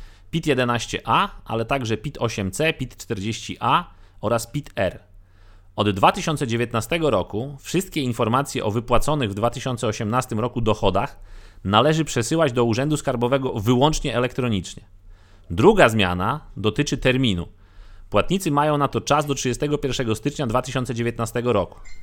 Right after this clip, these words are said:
Nie zmienia się za to termin przesyłania tych informacji podatnikowi. Nadal jest na to czas do końca lutego.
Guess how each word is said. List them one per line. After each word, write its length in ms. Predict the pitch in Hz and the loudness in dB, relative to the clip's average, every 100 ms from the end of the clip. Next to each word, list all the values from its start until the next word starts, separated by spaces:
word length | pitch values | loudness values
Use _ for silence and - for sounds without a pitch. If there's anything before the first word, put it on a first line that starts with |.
| - - | -10 -10
Nie 180 | 92 107 | -2 0
zmienia 300 | 104 175 185 | 2 2 2
się 200 | - 143 | 2 0
za 100 | 127 | 0
to 120 | 127 | 0
termin 400 | 113 120 101 131 | 2 2 2 0
przesyłania 480 | 160 123 110 117 143 | -2 -4 -2 0 -2
tych 180 | 139 120 | -4 -4
informacji 480 | 117 110 110 123 110 | -2 0 0 -2 -4
podatnikowi. 680 | 120 120 - 123 101 82 - - - - - - | 0 0 0 0 0 0 -6 -18 -20 -20 -20 -8
Nadal 460 | 98 151 151 117 120 104 | 0 2 6 4 4 0
jest 280 | 117 - | -2 -2
na 180 | - 120 | 0 2
to 120 | 120 | 2
czas 380 | - 131 151 - | 2 2 0 -2
do 100 | 113 | -2
końca 280 | 120 123 123 | 0 -2 -2
lutego. 460 | 117 113 87 85 | -2 -2 -4 -6